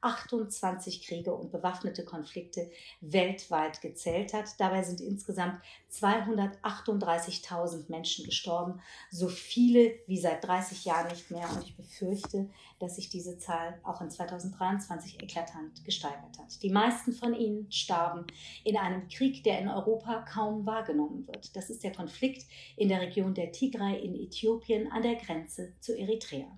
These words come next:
Passend dazu hätten wir auch darüber sprechen können, dass es laut U-N-H-C-R-Zahlen von zweitausendzweiundzwanzig weltweit zweiunddreißig Komma fünf Millionen Flüchtlinge und dreiundfünfzig Komma zwei Millionen Binnenvertriebene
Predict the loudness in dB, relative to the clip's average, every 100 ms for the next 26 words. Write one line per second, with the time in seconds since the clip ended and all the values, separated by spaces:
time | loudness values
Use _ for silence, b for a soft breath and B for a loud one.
0 | -20 B B B B B 0 2 4 4
1 | 2 -2 0 2 2 0 -2 -2 2 4
2 | 4 2 2 0 2 0 -2 -4 -8 -10
3 | -8 -4 -2 -2 -2 -4 0 0 0 -2
4 | -2 0 0 0 -2 -4 -4 0 -2 -2
5 | -4 0 0 -2 -6 -8 -6 -4 -4 -4
6 | -6 -6 -4 -4 -4 -6 -6 -6 -10 -4
7 | 2 4 2 2 2 2 -2 B B B
8 | B 0 8 10 10 8 6 2 0 -4
9 | 0 0 0 -4 -6 -4 -4 -2 -4 -4
10 | -8 -10 -8 -6 -6 -4 -2 0 0 -2
11 | -6 -6 -4 0 2 4 6 4 0 -4
12 | -2 -4 0 2 2 2 2 4 4 2
13 | 2 0 0 0 B B 6 10 10 8
14 | 0 -6 -8 -8 -6 -6 -8